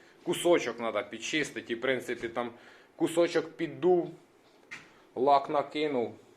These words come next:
з, з, е, якби, переход убрав, полірнув тоді весь бампер, і, в принципі, все, і готово. Тобто, ну, ця процедура, понятно, бистро. А коли йде, е, коли йде локальний окрас і все здирається під ноль, щоб так, типа, під покраску, ну,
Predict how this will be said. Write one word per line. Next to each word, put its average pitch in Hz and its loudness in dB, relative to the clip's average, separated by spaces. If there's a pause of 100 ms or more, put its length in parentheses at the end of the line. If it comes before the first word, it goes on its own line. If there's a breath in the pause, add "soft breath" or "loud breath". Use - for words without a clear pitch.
(160)
з, - -16
з, 107 -12
е, 107 -2
якби, 107 -4 (400 loud breath)
переход 147 4
убрав, 143 4 (560 soft breath)
полірнув 170 8
тоді 131 2
весь 120 4
бампер, 110 2
і, 113 -2
в 113 -10
принципі, 113 -4 (120)
все, 107 -2
і 101 0
готово. 107 0
Тобто, 101 -6
ну, 117 -8
ця 143 2
процедура, 120 -2
понятно, 117 -2
бистро. 95 -8 (360 loud breath)
А 123 2
коли 165 8
йде, 160 6
е, 135 4
коли 147 2
йде 147 4
локальний 139 2
окрас 135 2
і 123 -4
все 127 -4
здирається 127 2
під 127 -6
ноль, 127 2 (580 loud breath)
щоб 123 -8
так, 117 0
типа, 127 2
під 120 -4
покраску, 127 2
ну, 110 -6